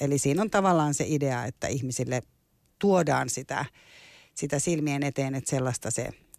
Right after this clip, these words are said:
siellä on. Mitä tota, mitä sä sanoisit, Riikka Kämppi, silleen niin kuin auttamisesta? Mitä muuta me voidaan tehdä, paitsi osallistua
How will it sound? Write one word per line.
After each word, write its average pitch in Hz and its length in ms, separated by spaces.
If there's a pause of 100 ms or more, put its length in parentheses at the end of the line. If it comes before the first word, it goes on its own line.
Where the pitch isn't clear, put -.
siellä 127 400
on. 143 280 (720)
Mitä 285 220
tota, 196 420 (180)
mitä 262 240
sä 247 120
sanoisit, 180 440
Riikka 170 300
Kämppi, 170 380
silleen 151 320
niin 156 120
kuin - 120
auttamisesta? 151 760
Mitä 220 220
muuta 233 300
me 143 120
voidaan 135 360
tehdä, 135 240
paitsi - 340
osallistua 131 720